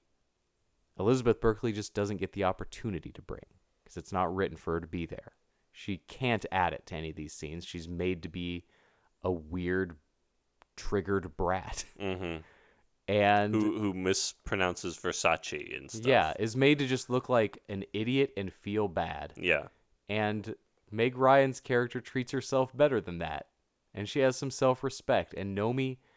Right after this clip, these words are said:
Speaker 1: the movie just doesn't let Naomi have enough self-respect, and that's where it, the real failure is.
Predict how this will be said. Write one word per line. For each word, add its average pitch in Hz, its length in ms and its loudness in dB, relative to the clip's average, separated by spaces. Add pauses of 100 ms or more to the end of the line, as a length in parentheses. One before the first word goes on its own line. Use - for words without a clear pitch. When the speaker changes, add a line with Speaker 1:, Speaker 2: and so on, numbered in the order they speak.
(320)
Speaker 1:
the - 60 -10
movie 127 260 4
just 123 220 -4
doesn't 104 320 0
let 95 200 0
Naomi 92 420 -4
have 90 380 -2
enough 85 320 -10
self-respect, - 880 -14
and 101 100 -10
that's 98 300 -4
where 85 140 -4
it, 73 100 -10 (340)
the 98 100 -4
real 82 340 -8
failure - 560 -12
is. - 160 -20